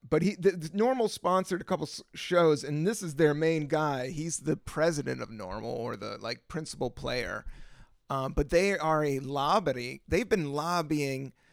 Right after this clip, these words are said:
uh, for legalization of cannabis for,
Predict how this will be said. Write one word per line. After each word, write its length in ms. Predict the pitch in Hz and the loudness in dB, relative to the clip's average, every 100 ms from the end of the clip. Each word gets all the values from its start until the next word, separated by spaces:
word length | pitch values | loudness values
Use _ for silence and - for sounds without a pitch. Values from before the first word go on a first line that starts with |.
| _ _ _ - | _ _ _ -6
uh, 220 | 131 131 | -2 -2
for 560 | - 147 135 127 120 - | -2 0 2 2 0 -2
legalization 840 | 131 170 180 160 143 151 143 - 131 | 0 0 2 2 2 0 0 -4 -8
of 120 | - | -2
cannabis 580 | 156 160 143 120 123 - | 0 2 0 -2 -6 -10
for, 480 | - 127 131 123 | -10 -4 -2 -4